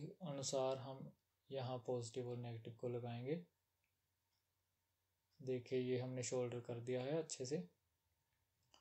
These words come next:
Shoulder करने के बाद हम इसे अंदर fit करेंगे। Fit करने के बाद अब हम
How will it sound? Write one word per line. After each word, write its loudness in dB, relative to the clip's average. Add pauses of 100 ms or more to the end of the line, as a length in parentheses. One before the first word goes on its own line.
(460)
Shoulder 2
करने 0
के -2
बाद 2
हम 0
इसे 0 (120)
अंदर 0
fit -4
करेंगे। -2 (2750)
Fit -4
करने 0
के -2
बाद 0 (760)
अब 0
हम -4